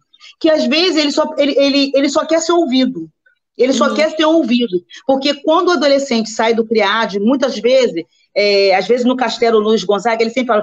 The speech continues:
Speaker 1: "Ah, Cláudia, que eles chegam aqui, dizem que fizeram isso, que fizeram aquilo, fizeram não sei o quê",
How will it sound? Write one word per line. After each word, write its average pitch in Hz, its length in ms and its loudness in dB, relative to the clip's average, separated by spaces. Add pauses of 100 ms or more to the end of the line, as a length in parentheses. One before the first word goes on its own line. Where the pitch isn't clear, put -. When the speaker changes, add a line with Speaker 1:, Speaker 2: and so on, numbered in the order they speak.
(200)
Speaker 1:
"Ah, 269 140 -4
Cláudia, 226 260 0
que 226 80 -2
eles 233 160 0
chegam 240 360 0
aqui, 220 360 -2
dizem 233 200 -6
que 254 160 -6
fizeram 233 400 0
isso, 254 220 -2
que - 80 -20
fizeram 240 320 -2
aquilo, 240 360 -6
fizeram 240 360 0
não 233 80 -4
sei 233 160 -2
o 233 100 -12
quê", 254 240 -4